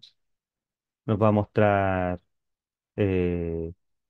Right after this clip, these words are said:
la, los nodos que están disponibles, los nodos que no están disponibles. Por ejemplo, el M N cero cero seis está disponible. La, los recursos que están siendo utilizados o no, cuánta memoria ram está u-, ocupando. Es súper importante.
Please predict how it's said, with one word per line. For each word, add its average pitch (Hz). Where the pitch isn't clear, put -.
la, 90
los 92
nodos 101
que -
están 95
disponibles, 110
los 104
nodos 101
que 98
no 92
están 92
disponibles. 113
Por 101
ejemplo, 101
el 95
M 95
N 95
cero 92
cero 90
seis 95
está 92
disponible. 110
La, 98
los 95
recursos 101
que -
están 95
siendo 98
utilizados 90
o 90
no, 123
cuánta 101
memoria 90
ram 92
está 92
u-, 87
ocupando. 104
Es -
súper 113
importante. 101